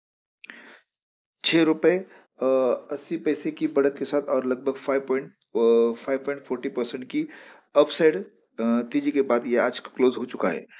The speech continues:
इसकी वजह क्या है? ये स्टॉक आज के दिन इतना वॉलेटिलिटी क्यों है, क्यों ये स्टॉक में हमें इतनी अच्छी तेजी देखने को मिल रही, वो आगे चल के मैं आपको वीडियो में एक्सप्लेन करने जा रहा हूँ। दोस्तों, एसजीवीएन के, अ, एसजीवीएन के लिए आज एक बड़ी खबर है,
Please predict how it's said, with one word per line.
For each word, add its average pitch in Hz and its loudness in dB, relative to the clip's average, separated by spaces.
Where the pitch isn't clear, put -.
इसकी 196 4
वजह 196 10
क्या 190 6
है? 165 0
ये 180 6
स्टॉक - 4
आज 151 -2
के 185 -6
दिन 175 -4
इतना 165 -4
वॉलेटिलिटी 151 0
क्यों 170 2
है, 165 4
क्यों - -6
ये 160 4
स्टॉक 143 -2
में 151 -4
हमें 147 -6
इतनी 147 -6
अच्छी 131 -6
तेजी 139 -2
देखने 139 -2
को 143 -6
मिल 135 -6
रही, 139 -4
वो 147 10
आगे 147 6
चल 151 -8
के 147 -4
मैं 139 -4
आपको 131 0
वीडियो 131 2
में 139 0
एक्सप्लेन 135 -4
करने 135 -6
जा 123 -2
रहा 139 -2
हूँ। 131 -8
दोस्तों, 202 10
एसजीवीएन 175 0
के, 185 4
अ, 143 -2
एसजीवीएन 156 4
के 175 -2
लिए 175 4
आज 156 4
एक 151 0
बड़ी 131 6
खबर 147 6
है, 156 2